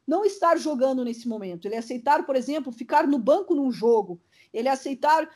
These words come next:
ser uma opção dentro do Atlético. E é isso que eles estão vendo, que o Walter voltou com uma outra cabeça.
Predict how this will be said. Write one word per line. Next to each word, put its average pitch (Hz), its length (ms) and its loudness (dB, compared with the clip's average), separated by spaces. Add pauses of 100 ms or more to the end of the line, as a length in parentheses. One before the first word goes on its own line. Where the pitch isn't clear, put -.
(100)
ser 370 300 -2
uma 359 240 0
opção 339 640 -2
dentro 240 340 -4
do 214 60 -6
Atlético. 190 600 -10
E 208 120 -10
é 226 100 -2
isso 233 300 0
que - 100 -4
eles 277 220 0
estão 302 300 0
vendo, 240 260 -2
que - 80 -10
o 202 40 -6
Walter 233 360 0
voltou 247 320 -2
com 240 80 -6
uma 262 200 2
outra 330 360 2
cabeça. 247 560 -4